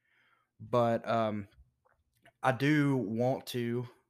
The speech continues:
I do want to go ahead and start my podcast today. So those of you who are listening and wanna,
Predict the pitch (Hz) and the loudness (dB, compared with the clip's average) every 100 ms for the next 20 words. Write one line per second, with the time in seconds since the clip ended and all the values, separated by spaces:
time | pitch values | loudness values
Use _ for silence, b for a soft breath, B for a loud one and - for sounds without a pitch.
0 | _ _ _ _ _ _ _ _ _ _ | _ _ _ _ _ _ _ _ _ _
1 | _ _ 110 120 135 127 127 - - 117 | _ _ -4 -2 -2 -2 -4 -6 -6 -2
2 | 117 117 117 113 - 120 110 110 - 110 | 0 0 -2 -4 -4 -2 -2 -4 -4 -6
3 | 110 - 113 - - 110 113 117 120 113 | -6 -6 -8 -8 -10 -6 -6 -6 -8 -8
4 | 110 104 - 110 117 117 110 117 117 113 | -10 -16 -18 -10 -8 -6 -6 -4 -4 -2
5 | 117 110 98 107 107 101 110 - 117 120 | -4 -4 -4 -6 -6 -6 -6 -6 -6 -6
6 | 104 110 113 113 | -4 -4 -2 -4